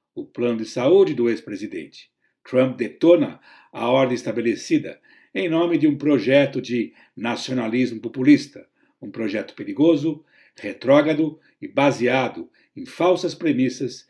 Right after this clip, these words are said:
e falsas promessas. Trump sonha com a reeleição em dois mil e vinte. Deveria concorrer em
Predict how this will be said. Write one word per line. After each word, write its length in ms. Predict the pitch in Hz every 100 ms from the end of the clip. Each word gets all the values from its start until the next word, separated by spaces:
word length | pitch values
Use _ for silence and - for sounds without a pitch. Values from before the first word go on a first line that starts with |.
| _ -
e 80 | 104
falsas 440 | - 110 - -
promessas. 680 | - 90 69 - _ - - _ _ _ _
Trump 400 | - 135 143 - - _
sonha 360 | - - 139 147
com 120 | 147
a 40 |
reeleição 640 | 131 131 123 - - 202 190
em 60 |
dois 200 | 156 127
mil 120 | 123
e 20 | 113
vinte. 420 | 87 78 - _ _ _ _ 101
Deveria 340 | 104 110 117
concorrer 540 | 110 98 95 113 131
em 240 | 120 110